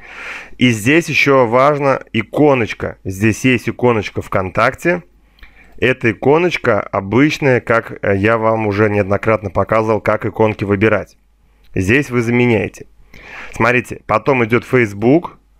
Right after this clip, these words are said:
то есть здесь ссылка, э, ставите с Facebook на ваш профиль, иконка Facebook есть. Потом Twitter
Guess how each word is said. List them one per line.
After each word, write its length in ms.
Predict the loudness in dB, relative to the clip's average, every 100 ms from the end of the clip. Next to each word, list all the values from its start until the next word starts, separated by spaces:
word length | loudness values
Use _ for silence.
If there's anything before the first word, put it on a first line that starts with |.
| _
то 120 | 0
есть 160 | 2 2
здесь 220 | 0 0
ссылка, 440 | -4 -2 0 0
э, 640 | -4 -2 -2 2 2 2 -2
ставите 400 | 0 0 0 -4
с 60 |
Facebook 460 | -4 -4 0 -2 0
на 140 | -2
ваш 220 | 0 -2 0
профиль, 440 | 0 2 0 -4 -10 -20 -20 -20 -10
иконка 480 | -6 0 0 0 -4
Facebook 500 | 0 -2 0 -4 -4
есть. 460 | 0 0 0 -8 -20 _ _ _ _ _ -18 -4
Потом 300 | -2 0 -4
Twitter 580 | -2 0 0 0 -2